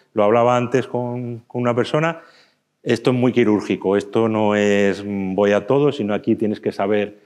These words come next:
seleccionar, sintetizar aquello que puedes aplicar y te va a dar mayor, mayor roi. Luego, como digo, también tenemos que entender a, a los otros equipos que también van a pedir cosas. No, no tiene ningún sentido que apliquemos algo que luego no va a encajar en,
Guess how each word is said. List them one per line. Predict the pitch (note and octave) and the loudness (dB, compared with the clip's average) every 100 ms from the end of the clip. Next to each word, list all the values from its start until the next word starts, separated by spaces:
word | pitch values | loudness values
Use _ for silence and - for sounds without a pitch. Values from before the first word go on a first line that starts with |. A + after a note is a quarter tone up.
| _ _ | _ _
seleccionar, | - G#2 F#2+ G#2+ A#2 C3 | 0 0 0 0 2 0
sintetizar | B2 A2+ - G#2+ - C3 C3 | 0 -2 -2 -2 -2 0 2
aquello | G#2+ B2 A#2 G#2 | 2 2 2 2
que | F#2+ | 0
puedes | A#2+ B2+ - | 0 0 0
aplicar | B2+ - C3 D#3 D#3+ E3+ - _ _ _ | -2 -2 0 0 -2 -4 -10 _ _ _
y | A#2+ A#2+ | 0 2
te | A2+ | 4
va | G#2+ A#2 | 4 4
a | |
dar | B2 B2+ | 4 2
mayor, | A2+ G2+ G#2 G#2 G2+ F#2+ G2 | 0 2 2 4 2 0 -4
mayor | A2+ G#2 G#2+ F#2+ | -4 0 2 0
roi. | E2 E2 - _ _ _ _ _ _ _ | -2 -6 -8 _ _ _ _ _ _ _
Luego, | A#2+ C3+ C#3+ | 0 2 2
como | C#3+ C#3 | 2 4
digo, | D3 A#2 | 4 4
también | A2 A2+ | 2 0
tenemos | B2+ B2+ A#2+ | 0 0 -2
que | - B2+ B2+ | 0 2 2
entender | B2+ A#2+ B2+ C3+ B2 | 2 0 0 2 2
a, | G2 F2+ F2+ - _ _ | 2 0 -4 -10 _ _
a | - | -4
los | G2+ | -2
otros | A2 A2+ G#2+ | 0 -2 -2
equipos | B2 D3 E3+ E3 | 0 0 0 0
que | G#2+ | -2
también | G#2 A2 | -2 -2
van | A2 | -2
a | A2 | -2
pedir | A2+ A2+ G#2+ | 0 0 0
cosas. | C#3+ C3+ C#3+ | -2 -2 -2
No, | A2+ A2+ | -2 -4
no | - A#2 | -2 0
tiene | C3 B2 | 2 2
ningún | A#2+ A2+ A#2 | 2 0 -4
sentido | A#2 A2 A#2+ A#2 G#2+ G#2+ - _ _ - | -4 -4 0 2 2 0 -16 _ _ -2
que | A#2 | 0
apliquemos | A2+ A2+ A#2 A2+ - | 2 2 2 0 0
algo | A#2+ A2+ G#2 | 2 2 2
que | G#2 | 2
luego | A2 A2 A2 | 2 2 0
no | A2 | 0
va | A2 | 0
a | |
encajar | G2+ G#2 - G#2 | 0 -2 0 0
en, | G2+ G2+ | 0 -4